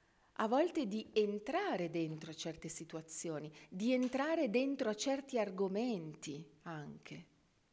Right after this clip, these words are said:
Per cui ci teniamo distanti, per cui non li affrontiamo, per cui non ci entriamo, esattamente come i discepoli non sono entrati qua in questa pagina.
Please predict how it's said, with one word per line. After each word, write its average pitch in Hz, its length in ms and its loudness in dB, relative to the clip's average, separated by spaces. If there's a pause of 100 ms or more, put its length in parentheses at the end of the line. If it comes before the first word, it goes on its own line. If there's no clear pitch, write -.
(840)
Per 208 180 2
cui 311 200 2
ci 311 180 0
teniamo 208 340 0
distanti, 180 840 -2
per 226 140 2
cui 254 160 -2
non 226 140 0
li 190 100 -2
affrontiamo, 175 1040 -6
per 233 180 -8
cui 277 220 -4
non 254 200 -2
ci - 220 -4
entriamo, 170 680 -6
esattamente 254 520 -6
come 247 180 -4
i 240 40 -4
discepoli 311 420 -6
non 339 160 -6
sono 262 240 -6
entrati 196 380 -8
qua 190 160 -6
in 180 100 -8
questa 165 320 -4
pagina. 151 580 -10